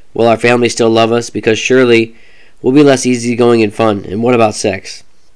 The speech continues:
As we heal, we begin to understand that the deep well of our creativity, our empathy, and our focus comes from developing a more honest relationship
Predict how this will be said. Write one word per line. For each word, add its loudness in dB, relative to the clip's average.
As -4
we -2
heal, 2
we -6
begin 2
to 2
understand 0
that -2
the -6
deep -4
well 0
of 0
our 2
creativity, 0
our -4
empathy, -2
and 0
our 0
focus -2
comes -6
from -8
developing -2
a -2
more -6
honest -8
relationship -6